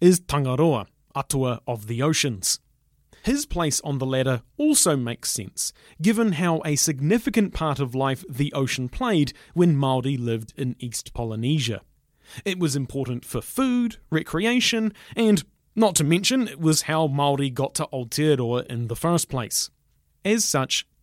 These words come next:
Tangaroa's importance is solidified in his close relationship to Rangi and Papa, as husband, brother, peer, and finally, son. He was also said to be the ruler of land and sea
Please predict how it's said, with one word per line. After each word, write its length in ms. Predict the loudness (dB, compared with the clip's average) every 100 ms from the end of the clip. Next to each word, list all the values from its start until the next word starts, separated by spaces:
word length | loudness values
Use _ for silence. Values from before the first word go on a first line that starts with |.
| -4
Tangaroa's 560 | 0 0 2 2 0
importance 760 | 0 -2 -2 -2 -2 -2 -4 -4
is 200 | -2 -2
solidified 800 | 0 0 0 0 0 -2 -2 -2
in 220 | -2 -2
his 180 | 0 -2
close 420 | -2 0 0 0
relationship 680 | -2 0 -2 -4 -4 -6 -8 -10 -2
to 220 | 0 0
Rangi 380 | -2 -6 -8 -10
and 200 | -12 -10
Papa, 400 | -6 -6 -6 -12 -14 -8
as 240 | -4 -2 0
husband, 580 | 0 0 2 2 2 -4 _ 0
brother, 460 | 2 4 4 2 0 _ 0
peer, 440 | 2 2 2 0 -4 _ 0
and 160 | 2
finally, 600 | 2 -4 -2 -4 -6 -8 _ -6
son. 440 | 0 0 0 -6 _ _ _ _ _ _ _ _ _ -2
He 160 | 2
was 160 | 2 2
also 280 | 0 0 0
said 420 | 0 -2 -2 -4
to 100 | -2
be 120 | 0
the 160 | 0 -2
ruler 380 | -2 0 0 0
of 280 | 0 -4
land 500 | -4 -4 -2 -2 -4 -6
and 340 | -2 2 4 4
sea 440 | 2 0 -4 -10